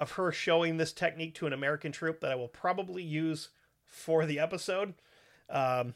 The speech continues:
so she says, and I quote, oh, I'm sorry, hold on. Let me back to that here. So the trick was to cut the windpipe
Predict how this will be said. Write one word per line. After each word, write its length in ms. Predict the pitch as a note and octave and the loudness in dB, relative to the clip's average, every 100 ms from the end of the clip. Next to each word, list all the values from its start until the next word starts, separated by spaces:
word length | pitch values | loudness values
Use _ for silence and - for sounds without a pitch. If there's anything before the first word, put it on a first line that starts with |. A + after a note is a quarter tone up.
| _ _ _ _ _ _ _ _ - _ | _ _ _ _ _ _ _ _ -20 _
so 460 | - - F#3 F3 D#3+ | -4 -2 4 4 4
she 300 | - - D#4 | 2 -2 -2
says, 540 | - A3+ G3+ F#3 E3+ - - | 2 4 6 6 2 -6 0
and 300 | G#3+ C#4 - | 4 4 2
I 180 | F3+ G3+ | 0 0
quote, 500 | - C#3 C3 B2+ - _ _ _ _ - - - | 0 0 0 -4 -12 _ _ _ _ -20 -16 4
oh, 100 | F#3 | 6
I'm 80 | E3 | 6
sorry, 220 | E3 A#2+ | 4 2
hold 180 | C#3 C#3 | 2 0
on. 120 | A#2 _ | -2 _
Let 80 | C#3+ | -10
me 140 | B2+ - | -10 -6
back 180 | B2+ - | -6 -4
to 60 | |
that 120 | B2 A#2+ | -8 -6
here. 160 | A#2+ - - - - _ _ _ _ _ | -8 -10 -20 -20 -20 _ _ _ _ _
So 180 | - G#3 | 2 4
the 80 | F#3 | 4
trick 240 | - C#4 | 4 2
was 280 | G#3 F#3 E3 - | 6 6 4 -2
to 180 | - F3+ | 0 2
cut 360 | - - A#3 - | 2 0 0 0
the 300 | F3 D3 C#3 - _ _ | -2 0 -2 -8 _ _
windpipe 640 | E3 F3 A#3+ - A#3+ A#3+ | 2 2 2 2 2 2